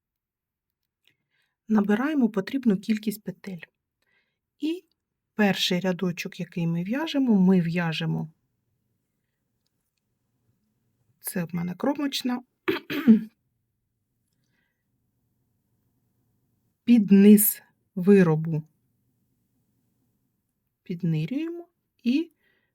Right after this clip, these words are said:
протягуємо петлю. Лицьова за задню стінку. Під низ виробу протягуємо петлю. Лицьова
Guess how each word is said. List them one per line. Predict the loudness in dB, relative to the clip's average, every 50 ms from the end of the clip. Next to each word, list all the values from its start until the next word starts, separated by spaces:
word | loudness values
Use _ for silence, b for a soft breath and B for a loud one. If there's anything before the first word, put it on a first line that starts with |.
| _
протягуємо | _ -6 -6 -6 -4 -2 -2 -2 0 -2 -2 -2 -2 -4 -4 -6
петлю. | -8 -10 -14 -14 -14 _ -14 -12 -12 -12 -12 -14 _ _ _ _ _ _ _ _ _ _ _ _ _ _ _ _ _ _ _ _ _
Лицьова | 0 2 2 2 0 -2 -4 -2 0 0 -2 -2 -2 -6 _ _
за | -14 -6 -4 -4 -4
задню | -2 -4 -4 -4 -4 -2 0 0 0 0
стінку. | -2 -6 -12 -12 -8 -8 -8 -8 -10 -12 _ -14 -14 -14 -14 _ _ _ _ _ _ _ _ _ _ _ _ _ _ _ _ _
Під | _ -2 -2 -2 0 0
низ | 0 2 2 2 0 0 -4 -10 -10
виробу | -6 -6 -4 -4 -4 -4 -6 -8 -6 -8 -8 -8 -8 _ _ _ _ _ _ _ _ _ _ _ _ _ _ _ _ _ _ _ _ _ _ _ _ _ _ _ _ _ _ _ _ _ _ _ _ _ _ _ _ _ _ _ _ _ _ _ _ _
протягуємо | -12 -12 -10 -6 -4 -4 0 0 2 2 2 2 0 -4
петлю. | -12 -16 -16 -20 -14 -12 -10 -10 -10 -14 _ _ _ _ _ _ _ _ _ _ _ _ _ _ _ _ _ _ _ _ _ _ -14
Лицьова | -10 -6 -6 -6 -8 -8 -8 -8 -8 -6 -6 -6 -6 -6 -8 -8